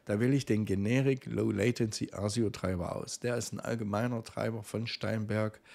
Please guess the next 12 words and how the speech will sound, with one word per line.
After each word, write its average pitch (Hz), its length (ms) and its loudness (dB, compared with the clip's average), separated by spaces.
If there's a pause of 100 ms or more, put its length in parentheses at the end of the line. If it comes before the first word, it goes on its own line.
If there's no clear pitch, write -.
(360)
wo 101 140 2
ich 101 160 -4
wirklich 104 440 -6
alle 98 160 -2
Geräte 98 540 0
auch 98 220 -2
einstellen 98 500 -6
kann 98 220 -8
und 101 180 -8
anschließen 117 1200 -2
kann 117 260 -4
quasi, 101 560 -4